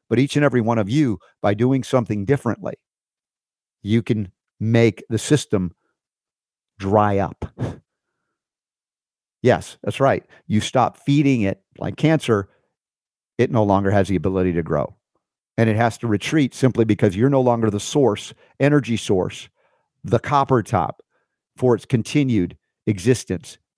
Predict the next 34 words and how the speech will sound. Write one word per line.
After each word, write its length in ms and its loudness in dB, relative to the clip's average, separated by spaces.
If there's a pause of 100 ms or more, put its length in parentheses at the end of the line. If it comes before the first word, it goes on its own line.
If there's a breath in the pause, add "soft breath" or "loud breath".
(160)
and 220 0
domination 640 0
that 140 -6
grows 300 0
and 80 -4
grows 280 0
with 120 -2
each 120 -4
successive 440 -2
generation. 600 -2 (1500 soft breath)
It's 120 0
not 160 2
a 60 2
deus 320 2
ex 180 0
machina. 520 0 (200 loud breath)
It's 220 -2
not 220 2
a 60 2
political 420 -2
savior, 440 2
a 60 2
Trump 300 -2
or 100 -4
whatever, 400 0 (160 loud breath)
that's 140 -8
gonna 180 0
save 300 2
you 300 2
or 80 0
me 220 2
or 120 2
any 160 -2
of 100 -6